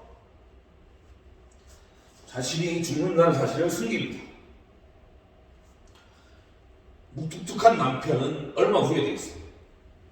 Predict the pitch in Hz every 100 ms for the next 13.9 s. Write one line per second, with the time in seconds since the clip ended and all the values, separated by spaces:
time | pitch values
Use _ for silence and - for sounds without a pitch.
0 | - - - - - - - - - -
1 | - - - - - - - 185 185 160
2 | 156 - 185 180 180 - - - - -
3 | - - - - - - - - - 135
4 | - - 160 185 - - - - - -
5 | - - - - - - - - - -
6 | - - 120 127 113 104 92 87 - -
7 | - - - - - - - - - -
8 | - - - - - - - - - -
9 | - - - - - - - - - -
10 | 190 190 - - - - - - - -
11 | - - - - - - - - - 180
12 | 180 226 185 170 165 - 151 131 135 120
13 | - 113 113 - - - - -